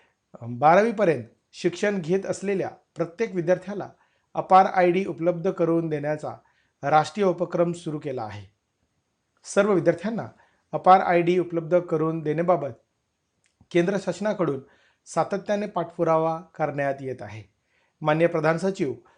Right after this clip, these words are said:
शालेय शिक्षण यांच्या अध्यक्षतेखाली दिनांक सहा अकरा दोन हजार चोवीस रोजी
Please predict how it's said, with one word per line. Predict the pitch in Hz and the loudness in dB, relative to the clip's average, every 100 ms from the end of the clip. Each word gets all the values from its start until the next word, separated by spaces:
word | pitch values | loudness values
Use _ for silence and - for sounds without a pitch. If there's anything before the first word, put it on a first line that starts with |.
| _ _ | _ _
शालेय | 160 160 180 | -2 2 2
शिक्षण | 180 170 196 190 | 0 -4 -2 -2
यांच्या | 185 135 123 139 135 - | -2 -6 -8 -8 -8 -10
अध्यक्षतेखाली | 143 175 196 214 226 143 120 110 _ _ 156 | -4 -2 -2 -4 -4 -6 -8 -12 _ _ -6
दिनांक | 160 170 170 | -4 -4 -6
सहा | 170 - 156 185 | -10 -6 -4 -4
अकरा | 160 - 156 | -6 -4 -2
दोन | 151 156 | 0 -2
हजार | 147 151 | -4 -6
चोवीस | 165 165 196 190 | -4 -2 -4 -4
रोजी | 165 135 | -4 -4